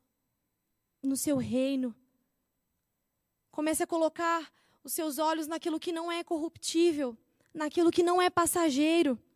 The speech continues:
Comece a entender que as coisas são apenas coisas. E que se você não estiver vivendo totalmente pra Deus, querido, vou te dizer,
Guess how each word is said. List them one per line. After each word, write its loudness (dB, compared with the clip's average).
Comece 6
a 6
entender 4
que 0
as 4
coisas 6
são 2
apenas 2
coisas. 2
E -4
que -4
se 10
você 10
não 8
estiver 8
vivendo 2
totalmente 2
pra -6
Deus, -4
querido, -8
vou -10
te -10
dizer, -4